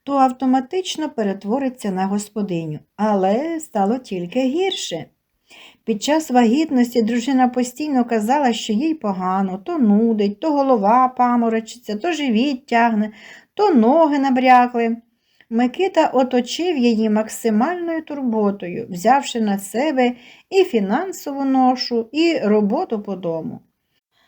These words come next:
Лера ж весь день валялася в ліжку і дивилася серіали. Чоловік пропонував їй розвіятися, піти прогулятися, враховуючи те, що їй потрібно було рухатися.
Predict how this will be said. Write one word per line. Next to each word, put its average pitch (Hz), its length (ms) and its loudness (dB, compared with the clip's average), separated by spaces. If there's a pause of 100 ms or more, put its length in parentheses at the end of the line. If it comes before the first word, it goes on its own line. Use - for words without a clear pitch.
(160)
Лера 370 360 2
ж 339 140 -4
весь 233 260 4
день 262 420 0
валялася 214 600 2
в 196 80 -4
ліжку 294 640 -2
і 202 100 -2
дивилася 240 680 -2
серіали. 190 680 -4 (520)
Чоловік 311 440 2
пропонував 285 800 2
їй 254 220 0
розвіятися, 220 1000 0
піти 311 260 -6
прогулятися, 240 1080 -2 (260)
враховуючи 233 840 2
те, 233 320 -4
що 220 200 -6
їй 247 220 0
потрібно 247 580 -2
було 180 320 -2
рухатися. - 680 -10